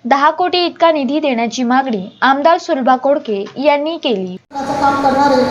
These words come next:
Speaker 2: अ, या ठिकाणी उपस्थित असलेले सर्व मंडळीचे सदस्य आणि या कार्यक्रमाला उपस्थित असलेले सर्व माझ्या मित्रांनो, भगिनींनो.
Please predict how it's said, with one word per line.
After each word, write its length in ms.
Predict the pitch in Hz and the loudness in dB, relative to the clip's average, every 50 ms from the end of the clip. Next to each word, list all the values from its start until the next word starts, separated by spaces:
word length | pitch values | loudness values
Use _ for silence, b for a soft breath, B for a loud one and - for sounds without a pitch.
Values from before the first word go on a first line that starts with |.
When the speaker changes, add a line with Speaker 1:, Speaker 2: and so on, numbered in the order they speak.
| - - - - - - - 277 | -2 -6 -8 -8 -10 -6 0 2
Speaker 2:
अ, 120 | 277 277 277 | 2 4 4
या 240 | 277 277 277 277 | 4 4 4 4
ठिकाणी 340 | 277 277 294 294 277 262 247 | 4 4 4 4 4 2 2
उपस्थित 280 | 285 294 247 - 330 - | 2 2 2 2 0 0
असलेले 500 | - 247 - - 320 302 285 226 214 - | 0 0 0 -2 -2 0 0 0 0 0
सर्व 460 | - - - - - 302 302 311 311 302 | -2 -4 -4 0 2 4 4 4 4 4
मंडळीचे 640 | 302 302 254 262 269 277 269 269 269 277 269 254 - | 4 4 4 4 4 4 2 2 2 0 0 0 0
सदस्य 500 | - - 240 - 311 320 - - - 339 330 320 330 - - - - - - | 0 0 0 2 2 2 2 2 0 0 0 0 -2 -4 -6 -8 -6 -4 -2
आणि 140 | 269 277 285 | 0 0 0
या 60 | 285 | 0
कार्यक्रमाला 520 | 285 285 285 277 269 302 302 311 320 311 | 2 2 2 2 2 2 2 2 4 4
उपस्थित 400 | 277 - - 330 330 330 330 349 | 2 2 2 2 2 2 2 0
असलेले 520 | 339 - 302 - - 294 302 302 277 254 247 | 0 0 0 0 0 2 2 2 2 2 2
सर्व 260 | - - 285 302 302 | 2 0 2 2 2
माझ्या 240 | 285 269 262 294 269 | 2 2 2 2 2
मित्रांनो, 520 | 240 240 247 - 269 269 269 269 240 220 | 0 0 0 0 0 0 0 0 0 0
भगिनींनो. 340 | 208 - 247 247 220 202 | -2 -2 -2 -4 -4 -4